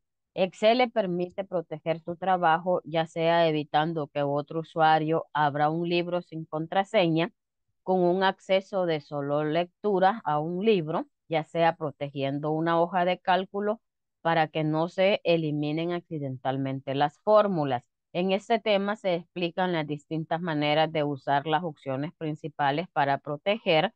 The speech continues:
y distribuir los archivos de Excel.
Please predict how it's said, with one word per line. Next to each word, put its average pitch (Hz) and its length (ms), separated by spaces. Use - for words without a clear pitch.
y 226 140
distribuir 185 760
los 190 200
archivos 175 720
de 170 380
Excel. 143 640